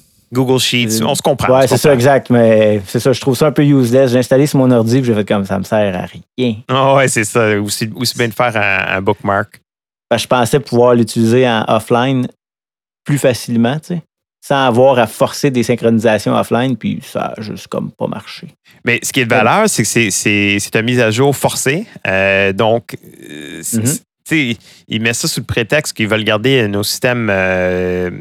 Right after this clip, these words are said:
Speaker 1: très à jour. Comme ça, s'il y a un exploit, un malware à quelque part, mais ils sont capables de le régler rapidement. Ils n'ont pas besoin d'attendre que les monsieur, madame, tout le monde,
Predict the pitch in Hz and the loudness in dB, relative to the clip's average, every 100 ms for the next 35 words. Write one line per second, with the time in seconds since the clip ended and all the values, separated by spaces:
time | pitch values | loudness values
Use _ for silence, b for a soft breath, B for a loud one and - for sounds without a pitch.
0 | 92 - 117 107 107 117 117 117 - 101 | -14 -6 -2 -2 0 2 2 2 0 -4
1 | - 113 - 107 104 110 - - 110 117 | -4 -4 -2 -2 -2 -4 -6 -2 0 0
2 | 101 101 104 107 110 110 104 101 107 - | 0 0 0 2 0 0 -2 -4 -2 0
3 | 101 107 110 b b b - 104 104 104 | 0 0 -2 b b b -8 -4 -4 -2
4 | 98 135 113 104 104 107 120 110 120 - | -2 0 2 2 0 -2 0 0 -2 -4
5 | 104 107 107 104 139 139 160 107 120 127 | -4 -4 -2 -4 -2 0 0 -2 -2 -2
6 | 131 113 98 98 98 101 - 120 110 110 | -2 -4 -4 -4 -4 -4 -4 -2 -2 -2
7 | 104 104 110 117 113 | -4 -2 -2 -2 -4